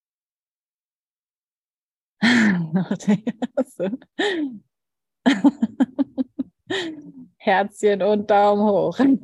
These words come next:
Ja, da ist, es ist irgendwas, hört das in uns, was einfach froh ist, ne? Und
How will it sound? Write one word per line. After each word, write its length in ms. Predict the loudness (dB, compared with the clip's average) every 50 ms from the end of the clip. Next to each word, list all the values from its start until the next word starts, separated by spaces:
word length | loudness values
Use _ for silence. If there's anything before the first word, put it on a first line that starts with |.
| 0 0 2 0 -2 0 -2 -4 -6 -6 -8 -18 -18 -18 -18 -18 -18 _ -6
Ja, 280 | -2 0 2 4 4 4
da 80 | 4
ist, 240 | 2 0 -2 -2 -2
es 180 | -2 0 0 0
ist 160 | -4 -4 -2
irgendwas, 720 | 0 2 2 2 4 2 2 2 2 2 0 0 -2 -2
hört 220 | -4 -4 -2 -2 -4
das 140 | -4 -2
in 120 | -2 -2 -2
uns, 300 | -2 -4 -4 -4 -4 -6
was 160 | -6 -4 -2
einfach 360 | -2 0 0 0 -2 -4 -4
froh 300 | -6 -8 -6 -6 -4 -4
ist, 300 | -4 -4 -4 -6 -6 -8
ne? 240 | -6 -6 -4 -4 -4
Und 220 | -4 -4 -6 -8